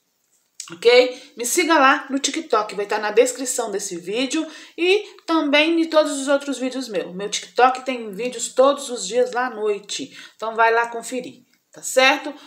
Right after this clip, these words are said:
Você quer consulta particular, estamos, estamos com promoções de perguntas.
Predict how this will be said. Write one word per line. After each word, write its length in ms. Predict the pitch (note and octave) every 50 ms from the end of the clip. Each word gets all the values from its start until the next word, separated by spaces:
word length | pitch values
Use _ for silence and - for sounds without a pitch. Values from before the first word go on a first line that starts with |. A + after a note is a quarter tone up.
| - _ _
Você 220 | - A#3 A#3 C#4 C4+
quer 140 | C4+ C#4+
consulta 420 | C#4+ D4+ C#4+ C#4 C#4 - F4+ F#4 -
particular, 540 | - D#4+ D#4 - - - - C4 A3+ A3+ A#3+
estamos, 280 | A#3+ B3 B3 - - - - -
estamos 360 | - - - A#3 A3+ A#3 -
com 140 | - - A3+
promoções 760 | - - A3 A#3 C4+ D4+ D4+ - - C#4 C#4+ C#4+ B3+ G#3 G3
de 80 | G#3+
perguntas. 640 | - - B3+ B3+ A#3+ G3 G#3+ A3+ - - D#3 - -